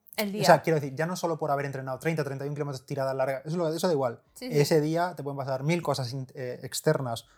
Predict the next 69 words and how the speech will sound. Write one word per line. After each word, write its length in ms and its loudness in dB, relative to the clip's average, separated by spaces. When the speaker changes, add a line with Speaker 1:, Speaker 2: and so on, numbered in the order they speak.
Speaker 2:
o 400 0
internas 480 2
tuyas 200 0
de 60 -2
tu 80 -2
propio 220 -4
cuerpo, 260 2
de 60 -4
Speaker 1:
Sí, 60 0
Speaker 2:
cómo 100 2
Speaker 1:
lo 40 0
Speaker 2:
te 60 0
Speaker 1:
estoy 160 0
Speaker 2:
sientes 200 0
Speaker 1:
viendo, 180 -14
lo 60 -12
estoy 180 -4
Speaker 2:
o 40 6
lo 80 8
que 80 2
Speaker 1:
viendo. 80 0
Speaker 2:
sea, 280 2
y 300 -2
no 340 8
puedes 380 8
ir 220 -4
a 300 -2
arriesgar 680 0
a 100 -4
decir 500 -4
kilómetro 460 2
quince, 260 -4
kilómetro 320 -4
veinte, 220 -6
kilómetro 300 -4
veinticinco, 680 -8
me 100 -4
encuentro 300 2
de 40 -2
puta 160 -2
madre, 220 0
voy 140 -4
a 40 -6
apretar, 440 0
Speaker 1:
Sí. 260 -20
Speaker 2:
porque, 480 2
mm, 600 -8
de 160 6
Speaker 1:
Es 40 12
Speaker 2:
un 60 8
Speaker 1:
más 60 2
Speaker 2:
kilómetro 360 2
a 40 -2
otro, 200 -2
estuvimos 280 0
hablando 220 6
con 100 -2
Javi, 240 -4
no 80 -10
sé 60 -6
si 40 -2
te 60 -4
acuerdas, 380 -8
de 20 -2
Speaker 1:
Sí. 60 2
Speaker 2:
un 60 4
kilómetro 320 0
a 40 4
otro 320 -2